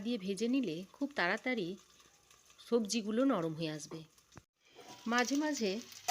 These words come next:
এইভাবে ঢাকা দিয়ে উল্টে পাল্টে ভেজে নিতে হবে, খুব ভালো করে ভেজে নিতে হবে।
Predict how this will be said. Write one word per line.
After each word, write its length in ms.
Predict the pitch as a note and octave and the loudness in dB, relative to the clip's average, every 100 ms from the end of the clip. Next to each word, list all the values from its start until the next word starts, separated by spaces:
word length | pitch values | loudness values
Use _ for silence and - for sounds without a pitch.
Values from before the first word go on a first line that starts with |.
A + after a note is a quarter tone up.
| - - - - - - - - - G3 | 4 4 0 -12 -14 -14 -16 -18 -8 4
এইভাবে 280 | A#3+ A3 B3+ A3 | 4 4 2 2
ঢাকা 240 | G3 G3+ B3 A#3 | 2 2 0 0
দিয়ে 140 | G3 | 0
উল্টে 260 | G#3+ G#3+ A3 | 0 2 2
পাল্টে 260 | A3 G#3+ A#3+ G3+ | 2 2 0 0
ভেজে 200 | F#3 E3+ D#3 | 0 0 0
নিতে 140 | C#3+ D3 | 0 -4
হবে, 240 | D3 D3 - - - - - - - - - - - - - - - - - - - - - - - - - - - - - | -4 -6 -10 -18 -20 -20 -20 -20 -18 -18 -18 -18 -18 -18 -18 -18 -18 -18 -18 -18 -18 -16 -16 -16 -16 -16 -16 -16 -16 -16 0
খুব 140 | D4+ G#3+ | 0 6
ভালো 200 | G3+ G3+ A#3 | 6 8 6
করে 180 | A3 A3+ | 4 4
ভেজে 260 | A3+ F3 D#3 | 4 4 0
নিতে 160 | D#3 D#3 | -2 -2
হবে। 160 | D3 | -2